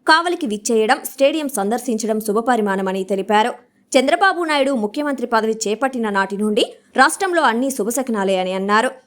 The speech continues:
మంత్రి డీపీఆర్ తయారు చేయమనడం హర్షణీయమని, క్రీడాకారులతో మాట్లాడి ఏ ఏ ట్రాక్లు అవసరమో తెలుసుకొని డీపీఆర్ ప్రిపేర్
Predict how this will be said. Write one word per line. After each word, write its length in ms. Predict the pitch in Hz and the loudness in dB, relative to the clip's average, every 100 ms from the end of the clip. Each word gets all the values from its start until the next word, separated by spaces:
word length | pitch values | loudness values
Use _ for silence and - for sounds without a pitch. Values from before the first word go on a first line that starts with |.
| _ - | _ 0
మంత్రి 540 | 262 370 330 359 349 214 | 2 2 0 0 -2 -8
డీపీఆర్ 500 | 196 320 349 359 320 | -2 -2 0 0 0
తయారు 380 | 262 208 240 254 | 0 0 0 -2
చేయమనడం 640 | - 202 214 220 214 233 - - | -2 0 2 0 0 -2 -4 -4
హర్షణీయమని, 680 | - 302 277 220 202 226 330 - _ | -2 -2 -2 -2 0 -2 -4 -10 _
క్రీడాకారులతో 800 | - 330 403 415 285 240 240 226 226 | -2 2 2 2 2 2 0 -2 0
మాట్లాడి 560 | 202 214 220 214 226 - - - | 0 0 0 0 0 -4 -10 2
ఏ 100 | 277 | 4
ఏ 140 | 381 | 4
ట్రాక్లు 560 | 381 320 233 233 240 277 | -2 2 2 2 0 2
అవసరమో 460 | 214 208 240 220 226 | 2 2 0 0 -2
తెలుసుకొని 680 | 220 202 226 - 226 285 262 | 0 -2 -2 -2 0 0 -2
డీపీఆర్ 380 | 233 320 339 302 | -4 0 0 0
ప్రిపేర్ 380 | - 208 262 | 2 2 2